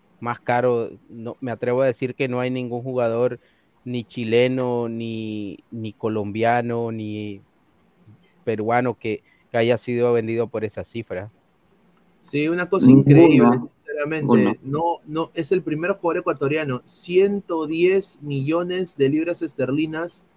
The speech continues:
Speaker 2: Eh, dice, "No, señor, se convierte en el fichaje más caro en la historia de la Premier League", dice. Upa, bueno, ahí está.
Speaker 1: No tengo entendido, o bueno,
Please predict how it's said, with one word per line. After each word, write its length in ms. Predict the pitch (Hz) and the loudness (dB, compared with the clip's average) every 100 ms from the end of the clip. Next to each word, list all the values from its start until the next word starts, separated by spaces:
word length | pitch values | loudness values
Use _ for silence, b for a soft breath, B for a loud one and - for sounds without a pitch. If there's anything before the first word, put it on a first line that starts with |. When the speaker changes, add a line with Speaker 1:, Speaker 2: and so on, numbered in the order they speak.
| _ _ _ _ _ - | _ _ _ _ _ -4
Speaker 2:
Eh, 1000 | 131 127 123 123 120 120 120 120 117 117 | 0 2 2 0 0 0 0 -2 -2 0
dice, 440 | 156 139 - 113 - _ - | 2 2 0 -4 -4 _ -8
"No, 180 | 156 196 | -2 -2
señor, 420 | - 160 190 175 | 0 -2 0 0
se 100 | 143 | -2
convierte 300 | 143 160 196 | -6 -2 0
en 60 | 196 | 0
el 80 | 151 | -2
fichaje 400 | 139 196 196 180 | -6 -6 -6 -4
más 240 | 196 196 | -4 0
caro 220 | 202 208 | 4 4
en 60 | 196 | 4
la 60 | 143 | 2
historia 280 | 151 175 190 | 0 0 2
de 40 | |
la 100 | 147 | 0
Premier 360 | 151 175 175 156 | 0 0 2 4
League", 320 | 175 190 165 | 4 4 4
dice. 360 | 160 139 120 110 _ _ _ _ | 2 0 -10 -12 _ _ _ _
Upa, 460 | 135 175 135 139 175 _ | -2 -2 0 -2 -2 _
bueno, 380 | 117 135 143 117 _ _ _ _ _ _ - | -16 -12 -12 -16 _ _ _ _ _ _ -6
ahí 160 | 117 147 | 0 2
está. 300 | 151 151 151 | 4 6 6
Speaker 1:
No 460 | 156 156 151 156 | 4 4 4 4
tengo 360 | 160 160 151 165 | 2 0 2 2
entendido, 680 | 165 160 139 131 143 147 - | 0 0 -2 0 -2 -2 -2
o 140 | 120 120 | -4 0
bueno, 420 | 123 113 107 | 0 -2 -6